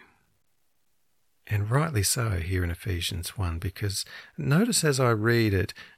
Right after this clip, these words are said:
again how this scripture anchors us very firmly in God's point of view.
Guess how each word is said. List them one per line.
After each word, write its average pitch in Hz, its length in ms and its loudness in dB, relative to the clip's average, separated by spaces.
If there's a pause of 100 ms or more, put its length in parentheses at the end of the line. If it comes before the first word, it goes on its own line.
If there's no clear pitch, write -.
again 107 400 2
how 120 240 2
this 104 180 2
scripture - 500 -2 (120)
anchors 120 480 4
us 90 260 2
very 131 240 6
firmly 143 540 6
in 143 480 2 (420)
God's 117 480 6
point 104 320 4
of 95 80 4
view. 127 440 -2